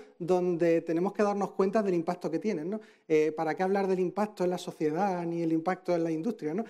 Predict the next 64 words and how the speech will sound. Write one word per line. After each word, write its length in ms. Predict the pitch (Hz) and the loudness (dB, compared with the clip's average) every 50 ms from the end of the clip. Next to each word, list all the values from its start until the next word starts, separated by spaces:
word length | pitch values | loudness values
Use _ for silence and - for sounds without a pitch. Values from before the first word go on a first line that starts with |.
| - - _ _ | -10 -18 _ _
Si 200 | - - 196 - | -4 -2 0 2
te 100 | 196 175 | 2 2
pregunta 380 | 165 160 160 196 208 233 214 | 2 2 2 2 2 0 0
tu 100 | 214 214 | 0 0
cuñado, 560 | 214 196 190 196 208 226 240 254 240 233 - - - | 2 2 0 2 0 0 0 0 0 -2 -4 -12 -6
ahí 460 | - 180 190 190 202 226 240 240 226 233 | -2 0 0 2 2 2 0 0 -2 -2
hay 220 | - 196 190 196 | -2 0 2 4
un 140 | 190 190 190 | 4 2 2
cambio 280 | 185 196 180 185 180 180 | 0 -2 0 2 2 2
de 60 | 180 | 2
paradigma 400 | 175 170 160 156 156 160 160 160 | 2 0 0 2 2 2 2 0
en 60 | 151 | 0
la 40 | 143 | 0
tecnología 360 | 151 147 143 147 143 - 147 | 0 -2 -2 -2 0 2 2
y 80 | 151 170 | 4 2
ese 160 | 175 - 196 | 2 2 0
momento 240 | 175 175 170 175 170 | 0 0 0 2 2
ha 20 | |
llegado 240 | 165 160 160 170 180 | 2 2 2 0 0
para 160 | 170 175 165 | 0 0 0
la 60 | 160 | -2
inteligencia 400 | 151 151 165 151 151 156 139 143 | -2 -2 -4 -4 -4 -4 -4 -4
artificial, 440 | 139 139 135 131 131 147 135 127 135 | -4 -4 -6 -6 -6 -4 -6 -6 -6
¿no? 120 | 151 175 - - - - _ _ | -8 -10 -12 -16 -20 -20 _ _
Y 80 | 185 | 2
me 140 | 175 185 175 | 2 4 2
gustaría 360 | 175 180 180 - 190 202 220 | 0 0 0 2 2 4 4
empezar 460 | 254 277 277 269 262 - 269 269 269 269 | 2 2 -2 -2 0 0 0 0 2 2
por 160 | 262 226 202 | 0 2 2
ver 140 | 214 220 247 | 2 0 0
un 80 | 240 | 0
poco 300 | 233 254 254 269 285 285 - - - _ _ _ _ | 0 0 0 0 -2 -4 -6 -10 -20 _ _ _ _
el, 300 | - 226 208 208 202 202 202 | 0 2 4 4 2 2 2
el 240 | 208 202 202 202 208 | 2 2 2 2 0
por 280 | 202 - 202 190 160 - | 0 0 0 0 0 2
qué, 240 | - 233 196 143 | 2 2 2 2
¿no? 180 | 156 214 247 233 | 0 -2 -2 -2
Si, 280 | 220 - 208 190 190 185 | 0 2 2 2 2 0
si, 280 | - - 196 180 180 | 2 2 2 2 2
si 160 | 185 - 196 | 2 0 0
pensamos 460 | 185 190 175 175 175 - 220 226 247 233 | 2 2 0 -2 -2 0 0 2 2 2
un 140 | 254 233 | 2 2
poco 240 | - 247 233 240 226 | 0 0 0 0 2
qué 80 | - 226 | 2 2
es 40 | 226 | 2
lo 140 | 226 220 | 2 2
que 60 | 220 220 | 2 2
hay 60 | 220 | 2
detrás 280 | 214 214 220 220 208 | 2 2 0 0 0
de 80 | 208 202 | 0 0
todo 180 | 202 208 208 220 | 0 2 2 2
eso, 220 | 220 220 - 226 | 2 2 0 0
de-, 120 | 202 185 | 0 0
detrás 600 | 165 - 165 185 185 180 185 - 208 233 254 233 | -2 -2 0 0 0 0 -2 -2 -2 0 0 0
de 120 | 226 254 233 | 0 0 0
todo 220 | - 233 226 226 | 0 0 2 2
el 120 | 220 214 202 | 2 2 0
ruido 420 | 190 190 202 208 202 196 190 190 | 2 2 2 2 2 2 0 0
que 60 | 196 | 0
hay 80 | 190 185 | 0 2
ahora 160 | 180 180 180 | 2 2 2
mismo 340 | 185 185 180 175 170 165 160 | 0 0 0 0 -2 -2 -2
en, 200 | 160 156 151 | -2 -2 -4
eh, 40 | 156 | -4